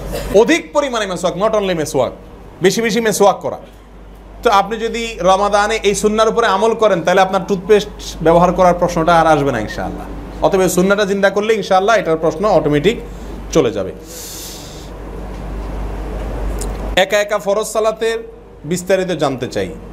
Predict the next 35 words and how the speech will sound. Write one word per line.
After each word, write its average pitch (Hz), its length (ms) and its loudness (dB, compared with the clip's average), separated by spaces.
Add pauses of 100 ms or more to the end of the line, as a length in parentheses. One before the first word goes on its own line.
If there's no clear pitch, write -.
(240)
একা 160 220 4
একা 185 200 0
ফরজ 185 220 2
সালাতের 214 380 0
বিস্তারিত 185 420 -2
কি 185 80 -6
জানবেন 170 280 2
আমি 160 100 2
বুঝতে 156 240 2
পারিনি 151 200 6
আপনার 135 200 2
প্রশ্ন, 156 300 2 (160)
প্রশ্ন। 196 380 4 (440)
একা 185 260 4
একা 202 180 0
যদি 208 140 -2
ফরজ 208 260 2
সালাত 214 340 4
পড়েন 214 300 2
তাহলে 214 520 4 (320)
সব 220 200 0
কিছু 240 160 0
একা 240 180 4
একা 240 160 2
করবেন। 180 260 0
একা 180 240 2
আর 202 60 4
জামাতে 208 380 0
সালাতের 208 380 2
ভিতরে 214 200 -2
তো 214 100 -2
তেমন 208 220 2
কোনো 208 120 2
পার্থক্য 208 400 0
নেই, 107 140 -2